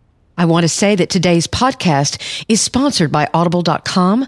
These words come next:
and I'll have an offer from them and from me coming in a few minutes. But first, I want to thank those of you who took time this week to give me a rating or review on iTunes. I looked and I was so dismayed because somebody gave me a one star, and I thought,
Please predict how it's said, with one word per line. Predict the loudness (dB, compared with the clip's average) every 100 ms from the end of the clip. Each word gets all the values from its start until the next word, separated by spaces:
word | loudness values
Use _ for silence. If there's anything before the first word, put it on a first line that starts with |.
| -8 -16 -10 -2
and | 0
I'll | 2
have | 2 2
an | 0 0
offer | -2 -2
from | -2 0 0
them | 0 0 -2 -6 -20 -20 _ -4
and | 0
from | 0 2
me | 2 0
coming | 0 2 4
in | 2
a |
few | 0 2 2
minutes. | 2 0 -4 -10 -12 _ -20 -18 -16 -14 -14 -10 -4
But | -2
first, | 2 2 2 0
I | 2
want | 4 4 2
to | 0
thank | 0 0 2
those | 2 2
of | 0
you | 2 2 2
who | 0 0 2 2 0
took | -2 -2
time | 0 2 4
this | 2 0
week | 0 -2
to | -2
give | 0 2 4
me | 2 2 -2 -8 -2
a |
rating | 0 2 2 2
or | 2
review | 2 0 2 2 2 0 0
on | 0
iTunes. | 2 0 0 0 2 0 -4 -12 -20 _ _ -2
I | 2
looked | 4 4 2 -2 -12 -10 0
and | 2
I | 4
was | 4 2
so | 2 2
dismayed | 2 2 2 2 0
because | 0 0
somebody | 0 -2 0 2 2
gave | 2 2
me | 4 2
a |
one | 2 0 2 2
star, | 0 0 0 0 2
and | 2
I |
thought, | 0 -2